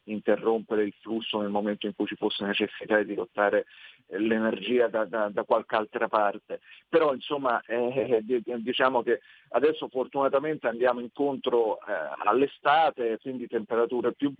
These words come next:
più alte, quindi meno necessità di, di, di riscaldarsi, però poi, eh, alla fine dell'elettricità abbiamo bisogno, dell'acqua calda abbiamo bisogno, quindi insomma,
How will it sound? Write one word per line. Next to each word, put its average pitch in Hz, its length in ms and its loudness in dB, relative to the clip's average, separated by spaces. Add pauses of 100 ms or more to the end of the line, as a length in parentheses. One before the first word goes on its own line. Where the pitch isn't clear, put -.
(100)
più 131 160 2
alte, 117 800 2
quindi 120 300 -4
meno 120 320 0
necessità 120 840 2
di, 107 240 -6
di, 107 260 -2
di 117 100 -2
riscaldarsi, 120 1080 2
però 123 260 0
poi, 120 320 0 (100)
eh, 98 80 -6
alla 98 300 -2
fine 107 560 2
dell'elettricità 104 800 0
abbiamo 117 340 0
bisogno, 104 600 -2
dell'acqua 101 460 2
calda 107 360 2
abbiamo 98 320 -2
bisogno, 101 600 -2
quindi 104 200 0
insomma, 104 340 0